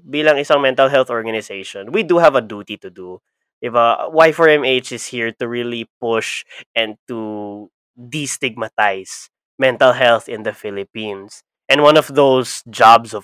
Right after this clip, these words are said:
ours is helping people create safe spaces for mental health, no? The youth are so,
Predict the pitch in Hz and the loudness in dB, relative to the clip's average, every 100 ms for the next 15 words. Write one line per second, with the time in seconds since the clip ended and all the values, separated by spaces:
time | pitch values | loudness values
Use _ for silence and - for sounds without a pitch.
0 | - 104 101 98 - - _ _ 123 - | -2 0 0 -2 -10 -20 _ _ -12 2
1 | 135 135 127 127 117 - 113 110 - 110 | 2 2 -6 -8 -12 -6 -6 -6 -10 -10
2 | 101 98 98 _ _ _ 165 151 - 120 | -6 -6 -8 _ _ _ -2 -2 -2 -6
3 | 113 - 110 - - 123 110 104 98 95 | -6 -6 -8 -10 -4 -2 0 -2 -2 -8
4 | - 98 92 - _ _ 95 95 _ _ | -6 -6 -6 -10 _ _ -16 -16 _ _
5 | _ _ _ _ _ _ _ _ _ 180 | _ _ _ _ _ _ _ _ _ -2
6 | 180 190 190 - 151 151 147 143 127 _ | 2 4 4 4 6 6 6 2 -4 _
7 | _ _ _ - - 175 160 165 156 151 | _ _ _ -16 -2 4 6 6 2 -2
8 | 139 127 | -8 -14